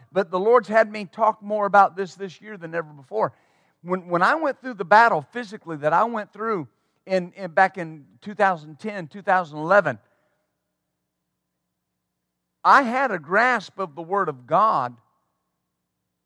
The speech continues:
that maybe a lot of people didn't have when they, when they would have went through something. But you gotta understand something. There was a whole other laying hold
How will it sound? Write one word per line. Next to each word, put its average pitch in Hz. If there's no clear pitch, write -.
that 170
maybe 190
a 151
lot 196
of 165
people 175
didn't 170
have 208
when 165
they, 165
when 165
they 170
would 160
have 151
went 151
through 214
something. 139
But 156
you 208
gotta 311
understand 208
something. 123
There 262
was 233
a 160
whole 240
other 190
laying 196
hold 135